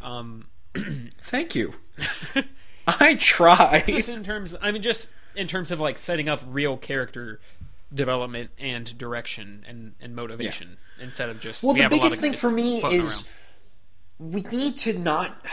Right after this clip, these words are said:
Speaker 2: 'cause the movie takes so long to get people together. It's just constantly cutting back from one plot line to the other without really getting them together until we're, like, halfway through the movie.
Speaker 1: Mm-hmm.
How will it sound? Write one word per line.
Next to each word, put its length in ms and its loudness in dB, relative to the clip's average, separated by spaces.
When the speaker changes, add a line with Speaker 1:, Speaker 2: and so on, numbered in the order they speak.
Speaker 2:
'cause 140 -2
the 80 6
movie 260 6
takes 280 0
so 120 6
long 300 4
to 60 -2
get 160 0
people 220 -6
together. 300 -2
It's 120 -4
just 160 -6
constantly 480 -2
cutting 260 -4
back 260 6
from 240 -6
one 240 -2
plot 340 -4
line 360 -4
to 120 -8
the 140 -6
other 300 -2
without 300 4
really 200 -2
getting 260 0
them 120 -4
together 380 0
until 220 -4
we're, 140 -4
like, 200 -4
halfway 320 0
through 140 -6
the 80 -8
movie. 340 -2
Speaker 1:
Mm-hmm. 140 -10